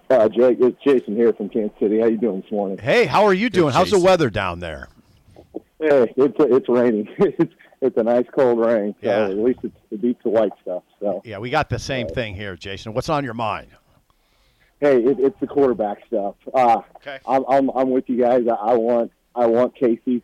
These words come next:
Speaker 1: I mean, he's proven it. He's got that, he's got that fighter's mentality. He's got, he's got Tommy Frazier in him. He'll do what he takes. But, uh, what, what I don't want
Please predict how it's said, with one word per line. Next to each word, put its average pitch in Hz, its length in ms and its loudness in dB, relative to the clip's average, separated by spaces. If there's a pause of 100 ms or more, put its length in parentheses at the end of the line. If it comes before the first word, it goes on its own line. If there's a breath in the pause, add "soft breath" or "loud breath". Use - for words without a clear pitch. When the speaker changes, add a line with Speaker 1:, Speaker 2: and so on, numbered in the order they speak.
Speaker 1:
I 110 80 -4
mean, 113 180 -2
he's 135 200 -2
proven 131 340 2
it. 120 160 2
He's 123 160 -2
got 120 220 2
that, 110 240 2 (400)
he's 131 140 0
got 123 180 2
that 117 180 2
fighter's 113 320 2
mentality. 110 640 2
He's 113 160 -4
got, 110 200 0 (560)
he's 127 120 -2
got 120 240 2
Tommy 117 320 2
Frazier 113 460 2
in 113 60 2
him. 113 100 0
He'll 113 140 2
do 113 160 0
what 113 160 4
he 95 60 -4
takes. 117 440 0
But, 107 240 4
uh, 95 180 0 (840)
what, 143 320 4
what 143 180 4
I 135 80 4
don't 165 400 2
want 107 300 -2